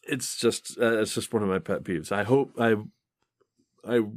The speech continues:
really wish that, ow! Ow!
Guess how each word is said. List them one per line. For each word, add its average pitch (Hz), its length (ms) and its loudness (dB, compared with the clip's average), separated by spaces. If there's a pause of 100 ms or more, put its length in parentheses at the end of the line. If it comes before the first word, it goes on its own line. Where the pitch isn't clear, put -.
(100)
really 131 360 4
wish 104 440 2
that, 90 300 0 (960)
ow! 170 540 2 (2250)
Ow! 196 520 4